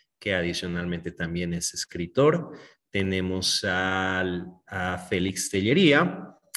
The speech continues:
eh, abogado de profesión, pero que también es excelente modelista, excelente tanguista, que también han participado, por cierto, de las expediciones al lugar del accidente en reiteradas,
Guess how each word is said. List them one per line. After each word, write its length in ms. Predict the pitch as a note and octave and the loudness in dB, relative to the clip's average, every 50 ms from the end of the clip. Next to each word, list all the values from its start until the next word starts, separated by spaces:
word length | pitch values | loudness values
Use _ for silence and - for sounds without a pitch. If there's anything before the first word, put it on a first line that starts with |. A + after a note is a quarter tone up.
| - - _ _ F#2 | -14 -14 _ _ -6
eh, 220 | F2+ F2 E2+ E2+ F2 | -4 -4 -4 -4 -6
abogado 380 | E2 D#2+ E2+ F2+ F#2+ G2 G#2 | -6 -4 0 0 2 2 4
de 120 | G#2 G#2 G2+ | 2 2 2
profesión, 540 | - A2+ A2+ - A#2+ - - C#3 C#3 C#3+ C#3 | 0 0 0 0 0 0 0 0 0 -2 -2
pero 160 | - G#2 F2+ | -4 -4 -4
que 100 | - F2+ | -6 -8
también 360 | - - F2+ E2+ F2 F2+ F2 F2+ | -8 -8 -6 -2 -2 0 0 0
es 180 | F2 F2+ - | -2 -4 -6
excelente 500 | F#2 - - F2+ E2+ F2+ F#2 F#2 F2 F#2 | -8 -8 -8 -6 -6 -6 -6 -4 -4 -4
modelista, 540 | F#2 F#2+ F#2+ G2 G2+ G2+ G2+ G2+ G2+ - G#2+ | -4 -2 -2 0 0 0 0 -2 -2 -4 -6
excelente 500 | G2 - - F2 D#2 D#2+ E2 F2 F2+ F#2+ | -6 -6 -8 -10 -8 -8 -8 -6 -6 -4
tanguista, 640 | - A#2 A#2 A#2+ A2+ G#2+ A#2+ A#2 A#2 - B2 A#2 A#2 | -2 -2 -2 -2 0 0 -2 -2 0 -2 -2 -4 -2
que 120 | - F#2+ | -6 -8
también 360 | - - G2+ G2 A#2 D3+ F3 | -6 -4 -4 0 2 4 4
han 160 | F3 D#3+ - - | 4 2 2 0
participado, 720 | C3 A#2 - G#2 - - - - _ G#2+ G#2 G#2+ G#2+ G#2+ | -4 -4 -4 -4 -6 -6 -6 -2 _ 2 2 2 2 0
por 140 | - F2+ F2 | -4 -6 -6
cierto, 340 | - - F2+ F2 - - F2+ | -6 -6 -8 -8 -6 -6 -4
de 120 | F2 E2 | -4 -4
las 260 | D#2 D#2 D#2+ - - - | -6 -6 -8 -8 -10 -10
expediciones 880 | - - - - D#2+ E2 E2 - - F#2 F2+ F2 F2 F#2+ F#2+ - - - - - - - - - | -10 -8 -8 -6 -6 -4 -4 -4 -2 -2 -2 0 -2 -2 -2 -4 -6 -8 -14 -16 -18 -18 -10 -4
al 200 | - F2 E2+ E2 | -2 -2 -2 -2
lugar 380 | E2 D#2 E2 E2+ E2+ E2 - | -4 -4 -2 -2 -2 -4 -6
del 280 | - E2 E2+ E2 E2 D#2+ | -6 -6 -4 -4 -2 -4
accidente 720 | E2 E2 - - F2+ F2 F2 F2+ F#2 F#2+ F#2+ F#2 - G2 F2 | -4 -4 -4 -4 -2 -2 -2 -2 -2 -4 -4 -4 -6 -6 -6
en 240 | F2 F2 E2+ E2 | -4 -4 -6 -6
reiteradas, 640 | E2+ E2+ E2 - - F2+ E2 E2 D#2+ D#2+ D#2+ D#2+ - | -6 -8 -8 -6 -6 -6 -6 -4 -6 -6 -6 -8 -8